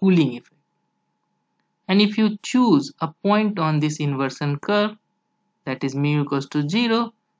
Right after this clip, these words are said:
you will have neither heating or, nor cooling effect. If you choose your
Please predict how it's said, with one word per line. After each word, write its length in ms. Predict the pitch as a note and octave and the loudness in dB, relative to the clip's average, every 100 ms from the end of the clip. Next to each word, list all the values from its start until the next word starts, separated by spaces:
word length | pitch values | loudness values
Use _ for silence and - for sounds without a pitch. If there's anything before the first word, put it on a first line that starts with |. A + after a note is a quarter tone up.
| _ | _
you 140 | D3+ | 0
will 240 | D3+ D#3 D3 | 4 4 0
have 360 | - F#3+ F#3 | 0 2 2
neither 420 | C#3+ C#3 C3+ C#3 D3 | 0 -2 -2 -2 -4
heating 540 | C#3 G3+ G#3 G#3+ G#3 G3+ | -2 -4 0 -2 -2 -6
or, 100 | C#3 | -8
nor 300 | C#3+ C#3 C3+ - - | -4 -2 -2 -6 0
cooling 380 | E3+ C3+ A#2 | 2 2 0
effect. 340 | A#2 - G3 A3 _ _ _ _ _ _ _ _ _ _ _ _ _ _ _ _ _ _ | -12 -10 -10 -10 _ _ _ _ _ _ _ _ _ _ _ _ _ _ _ _ _ _
If 180 | F3 E3+ | -4 -2
you 180 | E3+ D#3 | 0 -2
choose 560 | - - C4+ G#3+ D3 C#3+ | -4 2 4 6 4 0
your 320 | D#3+ D#3 D3 | -2 0 -2